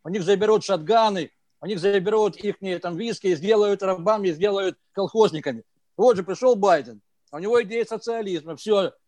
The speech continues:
колхозы в Америке, общие жены. Вот что, <laughs> чего они боятся. Понимаете, а Навальный, ну, отравили, ну, big deal.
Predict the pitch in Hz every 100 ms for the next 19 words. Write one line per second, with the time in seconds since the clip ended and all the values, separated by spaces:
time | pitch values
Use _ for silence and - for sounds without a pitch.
0 | _ - 190 - 220 180 180 180 220 233
1 | 226 214 202 214 220 156 185 175 214 -
2 | _ 196 262 262 254 208 - 226 214 208
3 | 175 196 196 175 143 156 240 233 214 226
4 | 208 247 240 208 147 _ - 247 254 233
5 | 214 202 220 190 180 160 143 220 147 131
6 | 208 208